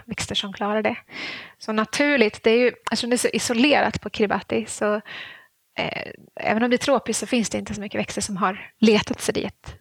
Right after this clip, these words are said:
naturligt och inte så många som klarar sig. Så vi har alltså papaya och banan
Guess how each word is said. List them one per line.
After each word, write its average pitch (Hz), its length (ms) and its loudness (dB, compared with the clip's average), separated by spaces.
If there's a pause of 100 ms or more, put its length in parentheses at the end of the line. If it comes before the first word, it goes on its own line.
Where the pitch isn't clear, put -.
(180)
naturligt 226 400 -2 (280)
och 208 160 2
inte 202 160 -6
så 214 60 -6
många 202 120 -4
som 196 140 -10
klarar 202 240 -2
sig. - 180 -6
Så - 100 -8
vi 214 80 2
har 220 200 4 (480)
alltså - 180 -2
papaya 233 540 4
och 220 60 0
banan 214 560 0